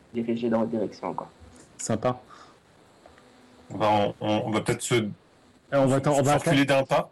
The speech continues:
Speaker 2: on va tendre la boîte. <laughs>
Speaker 3: Ah oui, toi, t'as la, t'as la boîte aussi.
Speaker 2: Donc moi, je pose la boîte au sol ouverte.
Speaker 1: Mhm.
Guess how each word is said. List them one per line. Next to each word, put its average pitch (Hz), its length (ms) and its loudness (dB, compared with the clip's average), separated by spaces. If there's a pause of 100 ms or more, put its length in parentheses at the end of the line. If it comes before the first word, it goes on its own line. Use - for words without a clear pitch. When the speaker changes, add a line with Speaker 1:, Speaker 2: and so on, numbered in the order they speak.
Speaker 2:
on 143 60 -4
va 143 120 2
tendre 147 220 0
la 147 100 4
boîte. 196 380 0
<laughs> - 360 -10
Speaker 3:
Ah 135 40 -4
oui, 160 120 2
toi, 156 120 0
t'as - 120 -2
la, 131 240 -4
t'as 131 100 -8
la 127 100 -4
boîte 131 240 -8
aussi. 117 220 -12 (420)
Speaker 2:
Donc 147 140 2
moi, 185 100 4
je 185 80 0
pose 175 220 0
la 160 100 4
boîte 151 240 2
au 147 60 0
sol 156 240 0
ouverte. 147 460 -2 (760)
Speaker 1:
Mhm. 175 340 2